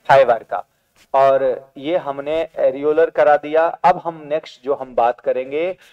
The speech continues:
chromatophore कोशिका, chromatophore, chromatophore, ये एक अलग कोशिका है, इस पे आप थोड़ा सा ध्यान दे सकते हो। chromatophore cell, ये जानते हो आंख और त्वचा का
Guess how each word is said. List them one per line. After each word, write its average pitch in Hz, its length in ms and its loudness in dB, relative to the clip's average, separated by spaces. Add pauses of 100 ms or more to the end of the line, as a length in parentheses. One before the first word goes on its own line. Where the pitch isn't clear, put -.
(380)
chromatophore 254 800 2
कोशिका, 143 600 -4 (600)
chromatophore, 240 840 2 (1900)
chromatophore, 208 1300 2 (200)
ये 247 200 -2 (140)
एक 247 140 2
अलग 180 260 4
कोशिका 127 460 -6
है, 139 200 -6
इस 190 160 -12
पे 214 120 -4
आप 196 340 2
थोड़ा 196 160 2
सा 214 140 -6
ध्यान 180 340 -4
दे 190 140 -6
सकते 214 320 -10
हो। 214 140 -2 (560)
chromatophore 202 800 2
cell, 101 280 -10 (600)
ये 220 180 -2
जानते 254 340 2
हो 262 60 6
आंख - 540 4
और 226 260 2
त्वचा 220 420 -2
का 226 160 0